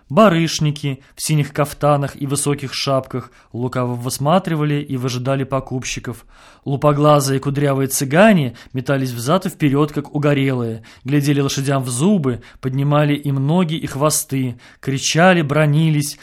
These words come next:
служили посредниками, метали жребии или увивались около какого-нибудь ремонтёра в фуражке и военной шинели с бобром. Дюжий казак торчал верхом на тощем мерине с оленей шеи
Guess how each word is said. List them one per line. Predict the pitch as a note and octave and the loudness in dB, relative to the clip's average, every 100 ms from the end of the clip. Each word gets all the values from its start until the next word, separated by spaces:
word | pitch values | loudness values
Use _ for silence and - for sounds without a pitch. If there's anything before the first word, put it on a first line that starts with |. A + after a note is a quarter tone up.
| - | -16
служили | - - B2+ C3+ D3+ | -10 -4 0 0 0
посредниками, | - C3 - D#3 G3 D#3+ D#3 E3 D3+ D3 - | 0 -2 2 4 4 2 -2 0 -2 -4 -8
метали | C3+ C3 C3 B2+ | -6 -2 -2 -2
жребии | A#2+ B2+ E3+ F#3+ D#3+ D3+ | -2 0 0 2 0 -2
или | - C#3+ | -2 -2
увивались | C3+ C3 B2+ C#3+ F3+ E3 - | -2 -2 0 2 2 0 -4
около | D3+ C#3+ C#3 | -4 -2 -2
какого-нибудь | B2+ A#2 D#3 F3 E3 D3+ D3 | -4 -2 0 2 0 0 -2
ремонтёра | D3 C#3+ C3 - C#3+ D3 | 0 0 0 -2 -2 -2
в | |
фуражке | D3 C3 C3+ B2+ B2 - A#2+ | -4 -4 0 0 -2 -6 -6
и | A#2+ | -6
военной | A#2+ A#2+ B2+ A#2+ | -4 -2 -2 -2
шинели | A#2 A#2 A#2 C#3 C3 | -4 -6 -4 -4 -4
с | A#2 | -4
бобром. | A#2 A#2+ A2+ A2 G#2 G#2 _ _ _ _ _ _ | -4 -4 -4 -4 -6 -8 _ _ _ _ _ _
Дюжий | - B2 E3 D3+ D3+ | -6 0 2 2 2
казак | C#3+ C3 G3 A3+ | 0 2 2 2
торчал | - C3+ - C#3 | -2 -4 -2 -2
верхом | B2+ C3+ B2+ G3 G#3+ | -2 -4 -2 0 2
на | D3 | 2
тощем | C3 - G#3 G3 - E3 | -2 -2 0 0 0 2
мерине | C#3 C#3+ C3+ C3+ C3 | 4 2 2 0 -2
с | B2 | -2
оленей | B2+ B2+ C3+ C3+ | -4 -2 -2 -2
шеи | - C3 B2+ B2 | -2 -2 0 -2